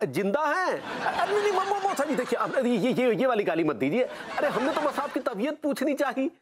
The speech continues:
आ, क-, कैसे हैं? अच्छा, तंदुरुस्त हैं? अ, मतलब, दस बीस साल तक लुढ़कने का कोई चांस नहीं है? अ, जी, अरे, हम तो भगवान से बस यही दुआ करेंगे कि आप जल्दी सिधारें। अ, म-, म-, म-, मत-, मतलब, हाँ, हाँ, हमारे घर पधारें।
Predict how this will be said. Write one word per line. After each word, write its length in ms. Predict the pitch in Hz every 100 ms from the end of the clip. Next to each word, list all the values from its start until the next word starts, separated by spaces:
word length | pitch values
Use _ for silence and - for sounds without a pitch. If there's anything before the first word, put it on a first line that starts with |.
| _ _ _ _ _ _ _ -
आ, 40 | 170
क-, 160 | 214
कैसे 360 | 208 240 254 214
हैं? 140 | 135 -
अच्छा, 160 | - -
तंदुरुस्त 760 | - _ 190 180 285 285 -
हैं? 160 | 320 233 - _ _ _ _ -
अ, 80 | - _ _ _ _ _ _ _ - 151
मतलब, 360 | 123 - 123
दस 240 | 120 113 -
बीस 220 | 143 -
साल 140 | 135
तक 200 | 131 143
लुढ़कने 380 | 131 123 127 151
का 100 | 151
कोई 140 | 156
चांस 360 | 151 151 156 -
नहीं 200 | 175 175
है? 60 | - - - 165
अ, 320 | - - -
जी, 260 | 156 285 240 - - - - - - - - - -
अरे, 140 | 277 311
हम 240 | 220 269
तो 80 | 294
भगवान 360 | 226 254 277
से 80 | 269
बस 160 | 277 214
यही 200 | 247 269
दुआ 240 | 262 262
करेंगे 320 | 233 240 269
कि 100 | 247
आप 120 | 269 190
जल्दी 260 | 226 254
सिधारें। 540 | - 180 139 208 190 120
अ, 580 | - - - - -
म-, 220 | 320 277 226
म-, 160 | -
म-, 140 | 247 247
मत-, 180 | 269
मतलब, 340 | 269 294 320 -
हाँ, 280 | 175 - -
हाँ, 240 | - 170 147
हमारे 300 | 185 277 269
घर 180 | 202
पधारें। 680 | - 226 151 233 294 220 127